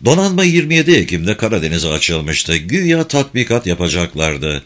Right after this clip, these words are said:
Demek ki Osmanlı donanmasının Alman amirali Souchon bu tatbikatı fırsat bilerek ateş açmıştı Rus limanlarına. Evet, Ahmet Rıza'nın söyledikleri bir bir çıkıyordu. Öteki cephelerde bekledikleri zaferi elde edemeyen Almanlar,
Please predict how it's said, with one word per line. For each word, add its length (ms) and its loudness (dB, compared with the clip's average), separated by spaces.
Demek 260 4
ki 80 2
Osmanlı 540 2
donanmasının 800 -2
Alman 380 0
amirali 500 -2
Souchon 640 -2
bu 120 -2
tatbikatı 680 -2
fırsat 420 -2
bilerek 300 0
ateş 320 -2
açmıştı 440 -4
Rus 320 -4
limanlarına. 720 -2
Evet, 280 4
Ahmet 400 2
Rıza'nın 420 -2
söyledikleri 720 0
bir 220 2
bir 200 0
çıkıyordu. 800 -2
Öteki 360 0
cephelerde 680 0
bekledikleri 600 0
zaferi 340 0
elde 400 0
edemeyen 420 0
Almanlar, 680 0